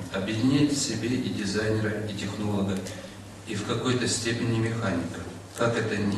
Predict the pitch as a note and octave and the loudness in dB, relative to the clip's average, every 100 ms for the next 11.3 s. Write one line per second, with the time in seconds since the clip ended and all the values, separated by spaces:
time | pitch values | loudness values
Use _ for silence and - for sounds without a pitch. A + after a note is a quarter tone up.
0 | G2+ G2+ G#2 A#2+ - G2+ G2 G2 F#2+ F#2+ | 2 4 6 4 2 4 4 4 2 0
1 | F#2+ G2 G2 G2 F#2 - - - - - | 0 0 -2 -2 -4 -4 -8 -10 -12 -14
2 | - - - - - - - - A#2 D#3+ | -16 -16 -16 -16 -16 -16 -10 -2 2 6
3 | D#3+ D#3 - C3 C3 - A2+ G#2+ A#2+ A#2 | 8 8 4 4 4 2 2 4 4 4
4 | A2+ G#2+ A2 G#2 A2 G#2 A2 A2 C3 C3+ | 2 2 0 0 0 0 0 0 0 2
5 | - G2 F#2+ G#2+ A#2+ B2+ B2 - - A2 | 2 2 2 4 6 6 4 2 0 0
6 | G#2+ G#2+ A#2 A#2+ A2+ G#2 G2 - G#2 G2+ | 2 4 4 4 2 0 -2 -2 2 4
7 | F#2+ - - - - - - - - G2 | 4 2 -4 -6 -10 -14 -14 -14 0 4
8 | G2 G2+ A#2 D#3+ - G2+ F#2+ F#2 - - | 6 6 6 4 4 6 6 4 0 -2
9 | F#2+ F2 F2 F#2 B2+ - - G2 F#2 F#2 | 0 0 2 6 6 6 4 2 2 2
10 | G#2 A2+ - G#2+ G2 F#2+ G2 F#2+ F#2 F#2+ | 2 0 0 0 4 6 8 6 4 2
11 | E2+ E2 | 0 -2